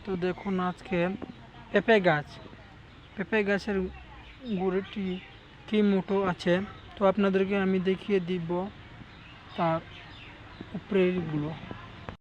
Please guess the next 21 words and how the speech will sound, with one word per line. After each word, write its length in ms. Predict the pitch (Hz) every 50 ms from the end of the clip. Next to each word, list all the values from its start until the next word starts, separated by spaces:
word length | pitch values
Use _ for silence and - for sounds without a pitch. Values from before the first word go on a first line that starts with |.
| - - -
তার 160 | 196 180 185 - -
পাতাগুলো 460 | - 185 180 - 202 196 190 190 196 202 190 190
দেখুন 260 | 190 185 - 208 190 180 180 180
আপনারা 380 | - - 185 180 170 160 151 151 165 190 - - - - - - - - - - 180 160
যে 100 | 175 175 170 165 - - - - - - 220 180
অনেক 200 | 170 175 180 180 170 175 175
বড় 180 | 180 175 175 175 170 165 165 - - - - - - - - -
হয়ে 220 | 175 165 165 170 170 175
গেছে, 320 | 175 175 165 - - 185 165 156 143 - - - - - - - 170
এখানে 360 | 160 - - 170 170 175 175 170 170 185 - - - - - - - - -
ফুল 240 | - 165 165 175 175 170 160
ধরছে 320 | 175 175 180 180 170 - 202 180 170
আর 80 | 165 151 - -
ফল 240 | - 170 170 170 170 175 -
চলে 180 | 185 180 175 175 175 165
এসেছে 320 | - 165 143 - - - 151 143 - - - - - - - - -
পেঁপে। 320 | - 180 - - 190 170 156 151 - - - - - - - - - - - - - - - - - - -
তো 80 | - - 180 - -
ফ্রেন্ডস, 400 | - 190 180 180 180 190 180 - - - - - - - - - - - - -
পেঁপেগুলো 520 | 208 190 - - 214 196 196 214 208 208 190 175 180 190 220 - - - - - - - - - - - - - -
চলে 220 | 202 190 190 196